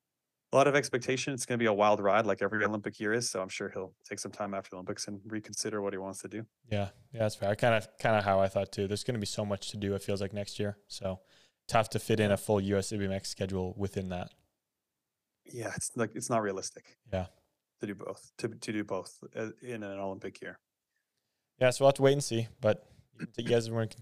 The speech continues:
Speaker 2: everyone can take their guesses.
Speaker 1: Yeah. Um, Cam Larson, man, he rode really well. We had him on the show, uh, leading into the Grands. Uh, I talked about how wasn't peaking for the Grands, kinda getting ready for next year.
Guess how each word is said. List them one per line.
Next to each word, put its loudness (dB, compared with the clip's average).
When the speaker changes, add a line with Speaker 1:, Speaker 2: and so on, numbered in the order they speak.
Speaker 2:
everyone 2
can -4
take 2
their 0
guesses. -2
Speaker 1:
Yeah. -6
Um, 6
Cam 4
Larson, 4
man, 4
he 2
rode 2
really 0
well. 4
We -2
had 6
him 2
on 2
the 0
show, 2
uh, 4
leading 2
into -4
the -6
Grands. -6
Uh, -4
I -2
talked -4
about -2
how 2
wasn't -2
peaking -4
for -4
the -2
Grands, -2
kinda -4
getting -2
ready -4
for -14
next -6
year. -2